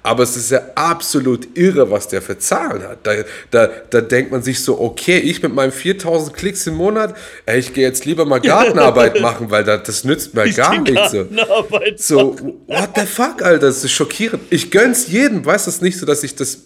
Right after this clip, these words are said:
Speaker 1: jedem, je-, irgendjemandem missgönne, aber es ist krass, was man erzeugen
Speaker 2: Mhm.
Speaker 1: kann als Produzent heutzutage,
Speaker 2: Ja.
Speaker 1: wenn man die richtigen Leute kennt und ein bisschen guckt, dass man da irgendwo reinkommt,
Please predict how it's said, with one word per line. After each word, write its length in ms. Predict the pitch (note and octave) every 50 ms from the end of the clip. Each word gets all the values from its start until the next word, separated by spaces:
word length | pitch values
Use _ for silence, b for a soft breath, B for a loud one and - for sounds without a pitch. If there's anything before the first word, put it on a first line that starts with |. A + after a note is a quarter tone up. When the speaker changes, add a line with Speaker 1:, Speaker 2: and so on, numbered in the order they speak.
| _ _ _
Speaker 1:
jedem, 400 | G#2 C3+ C3+ C3 B2 B2 B2 A2+
je-, 220 | B2+ C#3 C#3+ D3 - C#3+
irgendjemandem 680 | D3 D3 D3+ D3 C#3 C#3 C#3+ C3+ C3 B2+ B2+ A#2+ A#2
missgönne, 600 | A2+ A2+ - - - C#3 D3+ G3 G#3+ F#3 A#2+ G2 B B B B B B B -
aber 160 | - C3+ D#3
es 100 | D#3 -
ist 220 | - A#2 - - -
krass, 720 | - - A2+ - C3+ D3+ E3 F#3 G#3+ - - - - B B B B B B B -
was 220 | C3 C3 - -
man 200 | A#2+ A#2 A2 - - -
erzeugen 640 | - A2 G#2+ - - F#3 C3 C3 D3+ F3+ G3+ G#3 G#3+
Speaker 2:
Mhm. 60 | -
Speaker 1:
kann 300 | - F#3 F3+ F3+ F3+ E3+
als 260 | - B2 B2 A#2+ -
Produzent 920 | - - A2+ A2 G#2 G2+ - - - - D3 D3+ D#3 E3+ F3+ F3 - - b b b b _ -
heutzutage, 840 | A#2 B2 C3+ C3+ C3+ - C3+ C3+ C3 B2 B2+ B2+ C3+ C#3 C3 C#3 C#3
Speaker 2:
Ja. 60 | C#3+ C#3+ B B B B B
Speaker 1:
wenn 120 | A#2 A#2+ B2
man 140 | A#2+ A2+
die 80 | A2+ A2
richtigen 480 | G2 A2 G#2+ G#2 - - G2+ F#2 G2 G2
Leute 420 | G2 G#2 A#2 C3 C#3+ C#3+ C#3+ D3
kennt 580 | C#3+ - - C3+ B2 B2 B2+ B2+ B2+ C3 - B B B B B -
und 140 | G#2+ A2+ A2
ein 120 | G#2 G2
bisschen 480 | - - C3 B2+ - - A#2+ A2+ A2+ A#2
guckt, 320 | - - B2+ B2+ C3 B2+
dass 200 | A2+ G#2+ - -
man 100 | A2 G#2
da 60 | G#2 G2+
irgendwo 360 | G2 G#2 G#2+ G#2 G2+ F#2+ G2
reinkommt, 880 | F2+ F#2+ A2 B2 C#3 D#3+ E3 - C3+ B2+ B2+ B2 B2+ B2+ B2+ - -